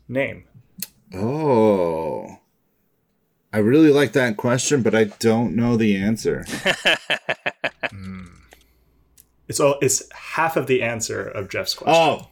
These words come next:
Speaker 2: got it. Germanium.
Speaker 3: <laughs>
Speaker 2: Perfect.
Speaker 1: So yes, the answer is gallium, and that was from the Latin word or Latin root gall or Gaulis,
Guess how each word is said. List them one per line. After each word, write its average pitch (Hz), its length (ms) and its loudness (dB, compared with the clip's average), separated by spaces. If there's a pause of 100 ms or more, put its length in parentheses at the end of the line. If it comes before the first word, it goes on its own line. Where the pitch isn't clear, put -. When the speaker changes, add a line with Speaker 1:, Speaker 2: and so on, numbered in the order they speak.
Speaker 2:
got 131 220 2
it. - 140 -8
Germanium. 110 580 0 (540)
Speaker 3:
<laughs> - 1900 -2 (400)
Speaker 2:
Perfect. 98 680 0
Speaker 1:
So - 140 -2
yes, 135 220 2
the 143 120 2
answer 143 280 2
is 139 440 2 (160)
gallium, 117 680 0 (140)
and 104 420 -10 (160)
that 110 180 -8
was 110 180 -6
from 110 480 -6
the 104 380 -14 (100)
Latin 113 320 -6
word 107 360 -6
or 123 140 0
Latin 123 240 -2
root 110 280 -10
gall 123 460 0 (560)
or 107 140 -8
Gaulis, 113 680 -2